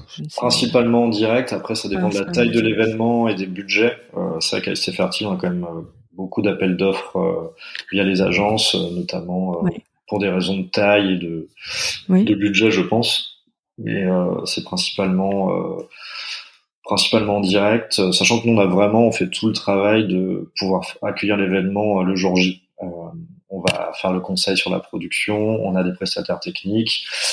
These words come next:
Speaker 2: on a, euh, des, on peut avoir des scénographes si besoin, donc, euh,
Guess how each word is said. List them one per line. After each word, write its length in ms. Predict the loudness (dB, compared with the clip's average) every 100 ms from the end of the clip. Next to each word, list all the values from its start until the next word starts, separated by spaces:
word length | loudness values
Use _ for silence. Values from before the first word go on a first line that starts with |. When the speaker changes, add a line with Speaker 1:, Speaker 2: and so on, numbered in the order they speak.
| -4 -6
Speaker 2:
on 140 | 2
a, 300 | 4 6 4
euh, 120 | 0 -2
des, 640 | -2 -2 -2 -4 -8 -12 -14
on 60 | -8
peut 80 | -2
avoir 180 | 0 2
des 60 | 0
scénographes 520 | 0 0 -2 -2 -2
si 180 | -2 -2
besoin, 440 | -2 0 0 0 0
donc, 180 | -4 -8
euh, 260 | -10 -10